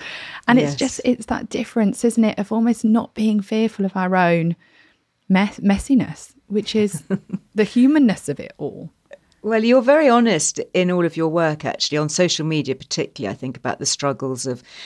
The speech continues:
Speaker 2: parenting. And it is tough, isn't it? And I think what you're saying here is it's okay to say it's tough, and it's okay to show your vulnerability and to say, "Yes, I do need something.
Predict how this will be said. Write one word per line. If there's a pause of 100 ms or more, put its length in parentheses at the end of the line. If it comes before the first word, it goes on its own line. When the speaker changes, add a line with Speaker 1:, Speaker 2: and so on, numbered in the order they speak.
(320)
Speaker 2:
parenting. (120)
And (260)
it
is
tough,
isn't
it?
And (100)
I
think
what
you're
saying
here
is
it's
okay
to
say
it's
tough,
and
it's
okay (560)
to
show
your
vulnerability
and
to
say,
"Yes,
I
do
need
something.